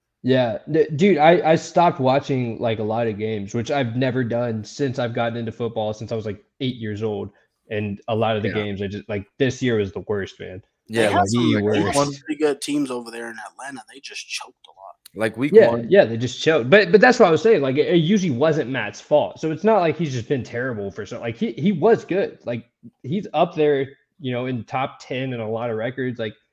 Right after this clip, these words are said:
Speaker 1: he's had a good career. He's a good quarterback,
Speaker 3: <clears throat>
Speaker 1: but he never should have came to Indy, and it,
Speaker 2: Man.
Speaker 1: it, it was terrible.
Speaker 2: Hey, real quick, Trev, you need to put your goddamn boots away.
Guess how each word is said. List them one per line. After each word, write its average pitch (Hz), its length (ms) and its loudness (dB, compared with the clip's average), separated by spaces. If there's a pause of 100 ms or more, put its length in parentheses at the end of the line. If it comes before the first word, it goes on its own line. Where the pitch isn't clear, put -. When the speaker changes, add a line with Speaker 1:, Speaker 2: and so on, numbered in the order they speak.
(100)
Speaker 1:
he's 196 180 0
had 160 320 4
a 123 60 2
good 127 280 0
career. 104 460 -6 (280)
He's 135 160 -2
a 135 40 -4
good 170 240 -2
quarterback, - 680 0
Speaker 3:
<clears throat> - 0 -
Speaker 1:
but 135 200 -6 (800)
he 120 120 -4
never 123 260 -2
should 110 180 -6
have 98 80 -6
came 101 180 -6
to 98 60 -8
Indy, 95 280 -10 (160)
and 101 160 -8
it, 101 140 -4
Speaker 2:
Man. 123 240 -2
Speaker 1:
it, 110 120 -8
it 104 40 -8
was 101 160 -6
terrible. 92 420 -12 (340)
Speaker 2:
Hey, 107 140 -6
real 127 160 -2
quick, 92 400 -10 (580)
Trev, 120 280 -2
you 139 80 -8
need 208 120 -2
to 123 40 -6
put - 220 -10
your 87 60 -10
goddamn 92 440 -8
boots 95 300 -10
away. 67 320 -18